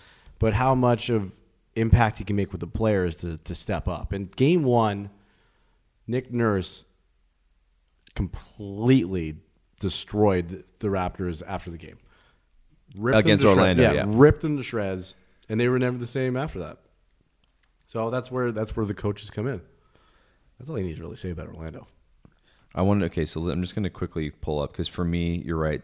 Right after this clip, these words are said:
Speaker 2: Hubie Brown, um, was the only guy he, he voted for Fred VanVleet as the Finals M V P. That's a,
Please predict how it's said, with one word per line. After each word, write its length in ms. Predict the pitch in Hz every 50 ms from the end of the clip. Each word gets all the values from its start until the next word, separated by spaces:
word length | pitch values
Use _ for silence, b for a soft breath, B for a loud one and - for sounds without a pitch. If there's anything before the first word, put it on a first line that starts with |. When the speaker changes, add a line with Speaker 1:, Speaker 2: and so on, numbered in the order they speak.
| - -
Speaker 2:
Hubie 380 | - - 110 113 110 113 110
Brown, 500 | 92 95 87 82 82 85 87 87 87 - - _ -
um, 520 | 82 80 78 78 78 78 78 80 78 78 - _ _ _ _ - - _ _ _ _ _ _ _ _ _ _ _ _ _ -
was 140 | 95 90 82
the 100 | 92 92
only 240 | 92 98 104 104 92
guy 400 | - 85 85 87 85 85 95 - -
he, 80 | - -
he 160 | 101 98 87
voted 400 | 80 82 90 85 87 87 87 78
for 160 | - - 92 78
Fred 320 | - - 82 82 82 76
VanVleet 440 | 85 85 85 82 80 92 107 101 80
as 180 | 76 76 76
the 120 | 80 76 73
Finals 400 | - - 78 78 78 78 80 87
M 100 | 85 82
V 100 | 80 78
P. 160 | - - 82
That's 260 | 76 - 135 160 - 233
a, 300 | 196 - 92 110 214